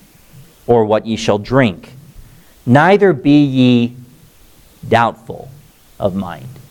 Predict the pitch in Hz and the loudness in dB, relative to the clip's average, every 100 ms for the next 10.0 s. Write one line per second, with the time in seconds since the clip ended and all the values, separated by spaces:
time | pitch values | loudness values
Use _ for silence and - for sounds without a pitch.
0 | _ _ _ _ _ _ _ _ _ - | _ _ _ _ _ _ _ _ _ -8
1 | 110 107 139 120 123 - 131 127 120 123 | -2 0 2 0 -2 -2 -2 0 2 2
2 | 123 120 127 143 101 110 120 113 113 135 | 0 -2 2 2 0 -4 0 0 2 2
3 | 123 113 107 - 110 107 123 123 127 - | 2 4 2 -2 -2 0 0 0 -2 -20
4 | - - - - - 117 147 160 - 131 | -20 -20 -20 -20 -6 2 2 2 0 2
5 | 131 170 175 - - - - 104 120 127 | 2 0 -2 -20 -20 -20 -8 0 2 2
6 | 180 - - - 120 123 127 120 120 131 | 0 -4 -20 -10 0 2 4 2 4 2
7 | 135 - 127 135 - 120 113 107 139 135 | 0 -4 -2 -2 0 0 0 0 2 2
8 | - - 190 214 175 147 123 - - 151 | -2 -4 0 2 2 2 2 0 0 0
9 | - 151 127 143 123 - - 139 95 82 | 2 0 0 0 -4 -4 -2 0 -2 -6